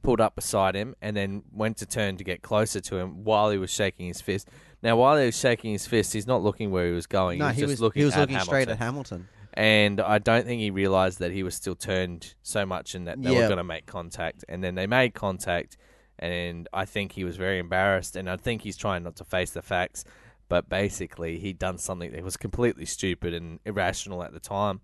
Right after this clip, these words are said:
Speaker 1: And that even goes for if he deliberately did it. It was just irrational. Like, it, he wasn't thinking straight
Speaker 2: Yep.
Speaker 1: if he did deliberately do it. Um, there was no gain out of it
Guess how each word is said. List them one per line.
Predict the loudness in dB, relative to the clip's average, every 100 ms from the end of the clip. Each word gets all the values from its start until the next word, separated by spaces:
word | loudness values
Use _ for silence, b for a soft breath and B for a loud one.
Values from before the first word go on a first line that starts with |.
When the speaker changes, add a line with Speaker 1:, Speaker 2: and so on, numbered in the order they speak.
| b b b b _ _ _
Speaker 1:
And | -2 2
that | 2
even | 4 2 2
goes | 2 2 2
for | 2 2
if | 2
he | -2
deliberately | -6 -4 -4 -4 -6 -6
did | -6
it. |
It | -4
was | -4
just | -2 -4 -2
irrational. | 0 0 0 -8 -6
Like, | -6 -4
it, | -4
he | -2 -4
wasn't | 0 2 2 -2 -8
thinking | -8 -8 -12
straight | -8 -6 -2 0
Speaker 2:
Yep. | 0
Speaker 1:
if |
he | -2
did | -4 -6 -6
deliberately | -8 -6 -8 -8 -4
do | -4
it. | -4 b b b b _
Um, | -2 -2 -4 -8 _ _
there | 2
was | 2 4
no | 4 4
gain | 4 4 4
out | 2 0
of | 2
it | 0